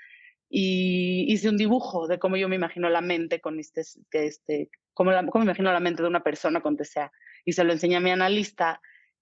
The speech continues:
y como que en ese momento no pensé que estaba hablando de mí, pero pues de ahí se desencadenó que me empezaron a caer muchos veintes.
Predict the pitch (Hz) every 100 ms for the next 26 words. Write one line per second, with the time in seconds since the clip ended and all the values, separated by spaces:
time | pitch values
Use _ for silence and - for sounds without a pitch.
0 | - 185 175 175 175 170 170 - _ -
1 | 180 190 196 214 233 214 202 185 208 202
2 | 196 - 190 180 175 175 170 170 185 175
3 | - 165 165 165 165 175 185 185 170 165
4 | 160 156 156 170 170 165 160 _ _ _
5 | _ _ _ _ _ _ _ - 190 202
6 | 180 170 175 170 175 160 156 165 - 151
7 | 175 165 156 151 - -